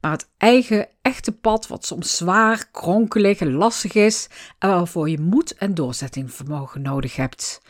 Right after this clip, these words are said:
Die geraakt wordt door het sublieme van onze aardbol, door de vriendelijkheid van de mensen die je overal tegenkomt.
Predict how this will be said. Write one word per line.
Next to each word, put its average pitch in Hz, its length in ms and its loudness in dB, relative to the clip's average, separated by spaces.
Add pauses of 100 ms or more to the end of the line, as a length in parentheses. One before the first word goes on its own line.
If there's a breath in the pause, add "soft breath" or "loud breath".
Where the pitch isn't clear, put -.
(440 soft breath)
Die 170 100 -4
geraakt 180 460 6
wordt 190 200 4
door 147 100 0
het 135 120 -6
sublieme 233 600 2
van 208 160 0
onze 185 280 -2
aardbol, 165 600 0
door 156 180 0
de 156 100 -4
vriendelijkheid 214 840 0
van 180 120 -6
de 165 60 -2
mensen 160 400 -4
die 160 120 -2
je 151 80 -2
overal 147 360 -4
tegenkomt. 131 840 -6